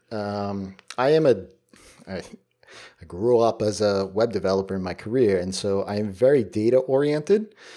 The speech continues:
Um, and, you know, people say, "Hey, you know, like, you prune your list or you send more emails, obviously your rates are gonna go up just because of math." Um, and so I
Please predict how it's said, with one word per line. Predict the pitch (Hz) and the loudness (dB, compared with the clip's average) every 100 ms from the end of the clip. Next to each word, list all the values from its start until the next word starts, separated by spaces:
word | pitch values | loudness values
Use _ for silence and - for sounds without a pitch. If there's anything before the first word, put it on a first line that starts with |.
| - - | -20 -14
Um, | 90 95 98 - | -6 -2 -2 -2
and, | 131 127 123 120 110 - | 2 2 2 -2 -4 -4
you | 135 | 0
know, | 95 | 0
people | - - 98 113 | -2 -2 0 0
say, | - 107 101 | 2 2 2
"Hey, | 90 104 98 98 92 | 0 0 0 -2 -6
you | 104 | -6
know, | 95 90 - _ | -4 -6 -10 _
like, | - - - - _ | -10 -10 -10 -20 _
you | 87 90 | -16 -14
prune | - 113 107 | -6 -4 -2
your | 98 113 | -4 2
list | 180 165 - - | 4 4 2 -8
or | 95 95 | -4 -2
you | 95 95 | -2 -4
send | - 95 95 | -4 -4 -4
more | 95 104 | -4 -4
emails, | 151 147 139 131 117 - | -2 0 2 2 0 -2
obviously | 120 113 117 - 107 | -2 0 -2 -2 -4
your | 104 98 101 98 95 | -4 -2 0 0 -2
rates | 95 107 117 127 - 117 | -6 2 2 2 -4 -4
are | |
gonna | 95 98 92 | -2 -2 0
go | 98 90 | 0 0
up | 110 - | -2 -2
just | 107 95 | -10 -8
because | 95 104 98 | -10 -10 -6
of | 90 | -6
math." | 85 98 71 - - _ - - - - 104 | -4 -4 -4 -10 -14 _ -20 -20 -20 -14 -4
Um, | 104 98 95 95 95 _ _ - | -2 -2 -4 -6 -10 _ _ -10
and | 117 104 | -8 0
so | 120 113 | 2 4
I | 117 | 2